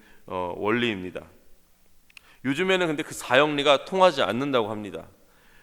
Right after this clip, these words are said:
어, 왜냐하면 그 당시만 해도 예수님을 굳이 믿지 않아도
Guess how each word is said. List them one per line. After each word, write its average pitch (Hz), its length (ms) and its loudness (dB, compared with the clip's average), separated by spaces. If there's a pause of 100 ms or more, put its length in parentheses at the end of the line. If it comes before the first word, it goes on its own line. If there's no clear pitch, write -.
(160)
어, 104 280 -4
왜냐하면 170 360 4
그 - 100 -16
당시만 170 500 2
해도 156 540 0 (280)
예수님을 190 760 0
굳이 147 240 -6
믿지 127 300 -6
않아도 110 500 2